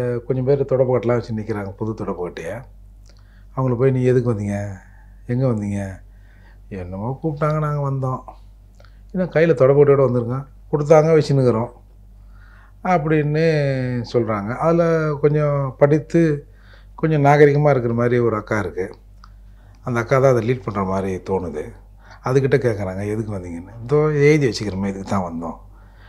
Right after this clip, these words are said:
"என்ன அது?" "யாரோ ஒரு பேர் தெரியலையே" அப்படி இப்படின்னு சொல்லுது. அப்புறம் ஒரு பொம்பளை பின்னாடி இருந்து, "அஹ், கஞ்சா சங்கர் சொல்லு" அப்படிங்குது. அந்த மாதிரியான ஒரு தமாஷை அரங்கேற்றி இருக்கிறார்கள் இன்றைக்கு.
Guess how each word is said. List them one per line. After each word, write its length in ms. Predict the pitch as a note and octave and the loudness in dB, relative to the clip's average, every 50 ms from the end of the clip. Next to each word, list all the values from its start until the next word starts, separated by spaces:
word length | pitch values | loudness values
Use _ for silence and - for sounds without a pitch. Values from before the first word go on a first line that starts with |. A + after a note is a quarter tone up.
| - - - | -20 -8 -2
"என்ன 220 | D3 D#3 E3 E3+ | 2 6 8 8
அது?" 420 | D#3 A#2+ A2+ A#2+ B2 - - - - - - - - - - - - | 8 8 6 2 2 0 -2 -8 -12 -14 -14 -14 -18 -20 -18 -8 -6
"யாரோ 220 | D3+ D#3 D#3 D#3+ | -4 -2 0 2
ஒரு 120 | E3 D#3 - | 2 2 2
பேர் 300 | - - D3 C#3+ - - - | 4 4 4 4 4 0 -2
தெரியலையே" 380 | B2 G#2 G#2+ G2+ G#2+ A#2+ B2+ - - - - - - - - - - - - - - - - - | -4 -2 -2 -4 -2 -2 -2 -2 -6 -12 -20 -20 -20 -20 -20 -20 -20 -20 -20 -20 -20 -20 -12 -8
அப்படி 280 | D3+ C#3+ C3 B2+ C3 | -6 -6 -4 -4 -4
இப்படின்னு 360 | B2+ B2+ C3+ C3+ C3 C3 C3 C3 B2 - | -2 0 2 2 2 2 0 -2 -4 -4
சொல்லுது. 360 | C3 A#2+ A#2+ A#2 A#2+ C#3 C#3+ | -2 0 0 2 2 4 4
அப்புறம் 400 | C#3 B2+ C3+ C#3 C#3+ C3+ C3 B2+ | 4 2 4 2 2 2 4 4
ஒரு 160 | B2+ C3 B2 A#2 | 2 2 2 2
பொம்பளை 340 | A#2+ B2+ B2+ B2+ C3 C3 B2 - | 0 0 2 4 4 4 4 2
பின்னாடி 180 | - B2 C3 | 2 2 4
இருந்து, 460 | C3 B2 A#2+ A2 A2 C3 C#3 C#3 - - - - - - - - - - - - | 4 4 2 2 2 2 0 0 -2 -14 -20 -20 -20 -20 -20 -20 -20 -18 -12 -10
"அஹ், 580 | A2+ A2 G#2+ G#2+ G#2+ G#2+ G#2+ G#2 G#2 G#2 G#2 G2 | -8 -6 -6 -6 -6 -6 -6 -6 -6 -6 -8 -6
கஞ்சா 300 | F#2+ - A2 A#2 A2 C3 | -2 -2 0 4 4 4
சங்கர் 340 | - - A#2 G#2 F#2+ G#2 G#2 | 4 4 0 -4 -4 -4 -6
சொல்லு" 320 | - - A2 F#2+ F#2 F2+ F#2+ F2 - - - - | -6 -6 -8 -8 -6 -8 -10 -10 -12 -16 -14 -12
அப்படிங்குது. 640 | G#2+ G#2 F#2+ F#2 F#2+ F#2 F2+ F2+ E2+ F2+ G2+ G2+ - - - - - - - - - - - - - - - | -12 -10 -10 -10 -10 -8 -8 -10 -10 -10 -10 -12 -14 -18 -20 -20 -20 -20 -20 -20 -20 -20 -20 -20 -20 -18 -8
அந்த 180 | - G3 F#3 F3 | -2 0 2 4
மாதிரியான 680 | D#3+ D#3 D3+ D#3 D3+ D3 D3 D3 C#3+ C3+ B2 A2+ A2 G#2+ | 4 4 6 6 6 4 4 4 2 2 2 0 0 -2
ஒரு 260 | A2 A2+ A2 G#2+ G#2+ G#2 G#2 G#2 G#2 G2+ G2+ G2 F#2 - - - - - - | 0 0 0 0 0 -2 -6 -6 -8 -8 -8 -10 -12 -14 -18 -20 -16 -8 -6
தமாஷை 600 | G#2+ A2 B2 C3+ C3+ C3 - - - A2+ C3+ C#3 - - - - - - - - - - - - - | -2 0 2 2 2 2 0 -2 -4 -4 -6 -6 -10 -20 -20 -20 -20 -20 -20 -20 -20 -20 -18 -8 -6
அரங்கேற்றி 460 | G2+ G2+ A#2+ B2 B2 A#2+ A2 - G#2 | -2 0 2 2 2 0 -2 -2 -6
இருக்கிறார்கள் 640 | F#2 - - - - D#2 D#2 D2+ D2+ - D2+ D2+ | -10 -12 -12 -8 -4 -4 -4 -4 -6 -10 -12 -10
இன்றைக்கு. 340 | D#2 D2 - - - - - | -10 -12 -12 -12 -14 -16 -20